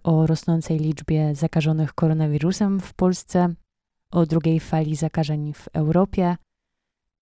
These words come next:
Nie ma komentarza dotyczącego zeszłotygodniowej decyzji Trybunału Konstytucyjnego, po której wiele z was przyłączyło się do strajku kobiet i protestuje na wiele sposobów.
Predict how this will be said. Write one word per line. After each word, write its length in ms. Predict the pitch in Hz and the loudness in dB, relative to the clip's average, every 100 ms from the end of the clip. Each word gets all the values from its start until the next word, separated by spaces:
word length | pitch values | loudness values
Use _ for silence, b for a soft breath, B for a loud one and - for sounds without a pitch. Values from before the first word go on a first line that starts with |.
| - | 2
Nie 180 | 226 269 | 4 4
ma 140 | 262 | 4
komentarza 520 | - 214 208 208 208 | 4 2 4 4 2
dotyczącego 960 | 185 185 185 - 170 - 170 165 160 160 | 2 0 -2 -2 -2 0 2 2 2 0
zeszłotygodniowej 1080 | 143 170 - 170 165 156 156 165 151 160 151 | 0 -2 0 0 2 0 0 0 0 -2 0
decyzji 460 | 156 - 165 156 | -4 -2 -4 -4
Trybunału 520 | - 160 156 165 170 | -4 -2 0 2 2
Konstytucyjnego, 1000 | - 151 - 156 160 - 156 151 147 175 190 | 0 -6 -6 -8 -8 -4 -2 -2 2 2 2
po 120 | - | -4
której 460 | - 160 160 156 | -4 -2 0 0
wiele 320 | 147 160 160 151 | 0 0 2 -2
z 80 | |
was 380 | 147 156 147 - | -2 -4 -6 -12
przyłączyło 560 | - - 165 160 160 160 | -8 -2 -2 0 0 0
się 120 | - | -2
do 100 | 156 | -6
strajku 400 | - 165 156 151 | -4 -4 -4 -6
kobiet 460 | - 156 156 - - | -4 -2 -2 -4 -8
i 120 | 170 | -8
protestuje 640 | - 165 165 - 165 160 | -6 -6 -6 -4 -4 -2
na 140 | 156 151 | -2 -2
wiele 220 | 160 151 | -2 -4
sposobów. 680 | - 156 - - - - | -6 -8 -6 -6 -6 -8